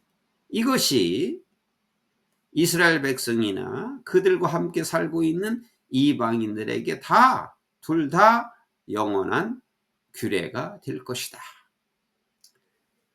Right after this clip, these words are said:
그 당시의 환경에 맞게 그리고 정결하게 살아야 하는 법을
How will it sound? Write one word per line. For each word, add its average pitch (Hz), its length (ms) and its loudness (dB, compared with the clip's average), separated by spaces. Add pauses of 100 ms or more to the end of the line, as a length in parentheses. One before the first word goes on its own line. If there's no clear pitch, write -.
(760)
그 190 140 0
당시의 147 1120 -4
환경에 113 680 -6
맞게 78 880 -14 (560)
그리고 123 340 -2
정결하게 120 1200 -2 (320)
살아야 123 500 -6
하는 92 280 -6
법을 117 760 -2